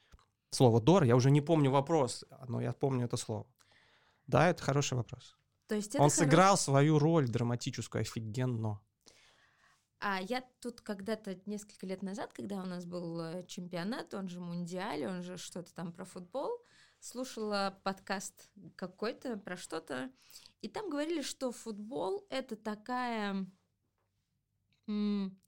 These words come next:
Speaker 2: такая игра, из-за того, что в нее играют ногами, в ней важную,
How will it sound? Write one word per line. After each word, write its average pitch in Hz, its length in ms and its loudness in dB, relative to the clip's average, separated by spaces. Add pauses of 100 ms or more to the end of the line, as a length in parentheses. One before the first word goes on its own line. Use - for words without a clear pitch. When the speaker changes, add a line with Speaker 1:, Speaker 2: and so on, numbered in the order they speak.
(260)
Speaker 2:
такая 208 340 -6
игра, 220 280 -8 (1120)
из-за 220 140 -4
того, 247 160 -2
что 233 160 -8
в - 20 -6
нее 233 200 0
играют 214 340 -2
ногами, 220 680 -6 (120)
в 208 100 -10
ней 240 220 2
важную, 214 1080 -2